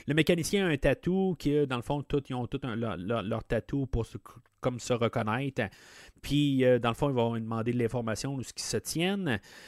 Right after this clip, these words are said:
Euh, j'aime quand même la manière de l'interrogation, où ce que, l'interrogatoire plutôt, où ce qu'il va comme descendre la voiture sur lui, puis, euh, tu sais, dans le fond, ça doit pas faire, euh, ça doit pas faire du bien, là, mais, tu sais, il pose des questions de même, fait qu'il fait, il torture un peu. Euh,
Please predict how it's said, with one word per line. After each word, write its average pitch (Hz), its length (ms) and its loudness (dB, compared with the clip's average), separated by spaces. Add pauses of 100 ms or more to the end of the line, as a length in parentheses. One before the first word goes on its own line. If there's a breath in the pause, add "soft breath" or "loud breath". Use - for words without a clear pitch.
(220 loud breath)
Euh, 127 580 6
j'aime 143 220 2
quand 139 160 2
même 175 140 0
la 165 120 2
manière 143 220 2
de 165 80 2
l'interrogation, 143 1120 2
où 131 40 0
ce - 160 -6
que, 139 640 4
l'interrogatoire 139 720 2
plutôt, 156 280 4
où 143 40 2
ce - 80 -6
qu'il - 140 -8
va 127 200 4
comme 135 220 0
descendre 123 360 0
la 135 80 2
voiture 120 380 0
sur 123 200 0
lui, 120 400 -2
puis, 110 340 -2
euh, 95 320 0
tu - 60 -10
sais, - 80 -8
dans 98 80 -4
le - 40 -12
fond, 135 120 -8
ça - 100 -6
doit 113 180 -2
pas 135 100 -4
faire, 127 340 0
euh, 98 400 2
ça 117 100 -12
doit 131 140 -2
pas - 60 -12
faire 156 200 -2
du 120 140 -10
bien, 127 300 -2
là, 175 220 -4
mais, 113 400 -6
tu - 40 -14
sais, 101 60 -6
il 98 160 -4
pose 113 200 -4
des 120 80 -2
questions 127 340 -2
de 120 60 2
même, 131 300 -2
fait 120 120 0
qu'il 110 160 -6
fait, 120 240 -2
il 123 120 -2
torture 190 440 0
un 143 120 2
peu. 226 240 4 (840 loud breath)
Euh, 160 360 10